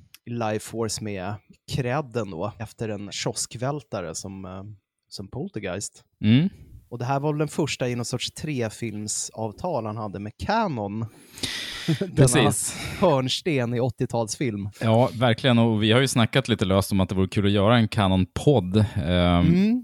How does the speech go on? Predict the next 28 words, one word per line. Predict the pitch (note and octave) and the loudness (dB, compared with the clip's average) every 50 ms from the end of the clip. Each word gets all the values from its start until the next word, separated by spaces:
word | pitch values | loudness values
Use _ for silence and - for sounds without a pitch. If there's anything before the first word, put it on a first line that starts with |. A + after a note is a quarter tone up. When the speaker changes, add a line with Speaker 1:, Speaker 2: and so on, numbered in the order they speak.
| - - | -6 -2
Speaker 2:
vilket | B2 A#2 A#2 B2 G#2+ | 0 2 2 2 2
delvis | G#2 C#3 B2+ A#2+ C3 E3 E3+ - | 4 4 6 6 6 4 2 2
har | C3+ A#2+ | 0 0
fallit | - - G#2 G2 G2 - | 4 4 4 4 4 4
på | A2 | 2
att | G2+ - | 2 2
det | A2 G#2+ G#2 - F#2+ G2 G#2 A2+ B2+ | 4 2 2 2 0 2 4 4 4
är | |
så | C3+ - A#2 G#2+ | 4 4 4 4
många | A2 C3 E3 D#3 A#2 B2 C3+ | 6 6 6 6 6 4 2
filmer | - - D3+ C3 A#2 B2+ D3 C3+ | 2 2 2 4 4 4 4 4
de | A#2+ A2+ A2 | 4 4 6
gjorde, | A2+ B2 A2+ G#2+ A#2 D3+ D3 B2+ A2 G2+ G2 F2+ F2+ G#2 | 6 4 4 4 2 2 4 4 4 4 2 0 2 2
herrarna | G#2 G2 F#2+ F#2 F#2 F#2 | 4 4 4 4 2 2
Golan | F#2+ F2 G#2+ G2+ G2 F#2+ F#2 F2+ | 0 2 2 4 4 4 4 2
och | F2+ F2 | 2 2
Globus. | F2+ G#2 G2 G2 G2+ F#2+ F2 D#2+ F#2 - - - - | 4 4 4 4 4 4 2 2 2 0 -2 -8 -4
Men | C2 F#2+ F#2 F#2 F#2+ | -2 0 0 2 0
det | F#2 F#2 | 0 0
vore | G2 G2 | 0 2
Speaker 1:
Mm. | G2+ - | 2 2
Speaker 2:
samtidigt | A#2 A2 A2+ B2+ A2+ - | 2 2 2 0 -2 0
kul, | - B2+ A#2 G2 | 2 2 2 2
för | - - | 2 0
det | G2+ - | -2 2
finns | - A#2 A2 - - | 4 2 2 4 2
ju | G2+ | 4
mycket, | G2+ A2 A2+ - - _ _ - B2 G2+ F#2+ G2+ G#2 | 6 6 4 4 2 _ _ 2 4 4 4 4 2